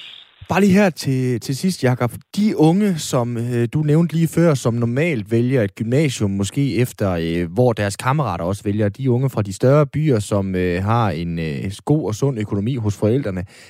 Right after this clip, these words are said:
er det de unge, der nu risikerer at komme endnu længere væk? Altså, jeg kan jo, øh, kun tænke tilbage på Aalborg, hvor jeg selv kommer fra. Hvis man ikke kommer ind på sin første prioritet, om det skulle være Hasseris Gymnasium for eksempel, så kunne man risikere,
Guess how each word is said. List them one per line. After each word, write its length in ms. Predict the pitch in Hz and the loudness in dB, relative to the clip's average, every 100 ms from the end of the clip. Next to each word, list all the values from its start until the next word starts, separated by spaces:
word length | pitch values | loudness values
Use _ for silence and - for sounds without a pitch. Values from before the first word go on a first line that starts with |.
| _ _ - | _ _ -4
er 80 | 135 | 0
det 180 | 127 160 | 2 2
de 140 | 202 | 2
unge, 240 | 156 170 208 | 2 2 2
der 100 | 160 | 2
nu 160 | 127 | 2
risikerer 540 | 151 127 123 - 165 123 | 2 0 0 2 4 4
at 80 | 101 | 2
komme 240 | - 107 - | 0 -2 2
endnu 200 | 185 233 | 4 4
længere 300 | 147 113 104 | 2 0 -2
væk? 180 | 101 101 | -2 -4
Altså, 220 | 104 117 | -4 0
jeg 100 | 156 | 0
kan 200 | - 123 | 0 -2
jo, 260 | 110 104 92 | 0 0 0
øh, 180 | 90 92 | -2 -2
kun 320 | - 143 151 | -2 -2 -2
tænke 240 | - 123 | -2 -2
tilbage 360 | 117 117 123 135 | -2 0 2 2
på 260 | - 104 - | 2 0 4
Aalborg, 320 | 139 165 123 | 4 4 0
hvor 140 | 101 | -4
jeg 80 | 90 | -6
selv 180 | 95 190 | -4 -4
kommer 240 | 143 131 | 0 -2
fra. 240 | 104 110 117 - - - | 0 0 0 -4 -20 -10
Hvis 180 | - 139 | -4 0
man 100 | 143 | 2
ikke 120 | 165 | 2
kommer 200 | - 131 | 0 0
ind 140 | 151 175 | 0 -2
på 100 | 120 | -4
sin 160 | 113 | -4
første 400 | 110 135 143 - | -4 0 0 0
prioritet, 600 | 101 - 98 92 - 101 | -6 -4 -4 -4 -2 0
om 120 | 95 98 | 0 0
det 120 | 110 | -4
skulle 220 | - 85 | -4 -8
være 100 | 85 | -4
Hasseris 440 | 98 180 170 123 | 2 2 2 -4
Gymnasium 420 | - 113 131 123 98 | -4 -2 -2 -2 -2
for 120 | 104 | -2
eksempel, 400 | 101 117 107 90 | 0 -2 -2 -6
så 360 | - - - | -8 -10 -4
kunne 180 | 143 151 | -2 0
man 140 | 135 113 | -2 -2
risikere, 580 | 113 117 - 160 120 | -6 -4 2 4 4